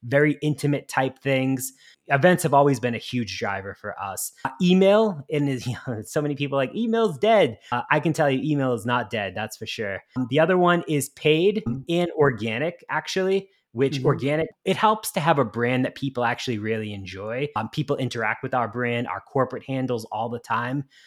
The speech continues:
Speaker 1: So that's another big driver. And then search is a, is another big one. And the last
Speaker 2: Mm-hmm.
Speaker 1: one, the fifth one would be actually content. And so
Speaker 2: Okay.
Speaker 1: we started to really, really double down on the content aspect, and it made a huge, huge difference.
Speaker 2: Yeah.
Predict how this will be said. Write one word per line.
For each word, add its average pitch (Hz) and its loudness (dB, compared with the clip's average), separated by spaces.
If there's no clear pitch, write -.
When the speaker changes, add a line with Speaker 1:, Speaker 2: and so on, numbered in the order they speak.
Speaker 1:
So 139 -2
that's 135 -2
another 123 -2
big 127 -2
driver. 131 0
And 135 0
then 131 -2
search 170 0
is 113 -2
a, 120 -6
is 110 -6
another 117 -4
big 104 -8
one. 107 -8
And 131 -4
the 120 -4
last 131 0
Speaker 2:
Mm-hmm. 151 -6
Speaker 1:
one, 131 0
the 143 -2
fifth 185 0
one 143 6
would 127 0
be 131 2
actually 127 -2
content. 135 -4
And 139 2
so 135 4
Speaker 2:
Okay. 123 -4
Speaker 1:
we 127 -4
started 147 2
to 131 2
really, 139 0
really 139 2
double 120 -2
down 117 -4
on 107 -6
the 104 -12
content 117 -8
aspect, - -10
and 120 -2
it 139 -2
made 120 -2
a - -6
huge, 139 -6
huge 113 -4
difference. 92 -12
Speaker 2:
Yeah. 139 -4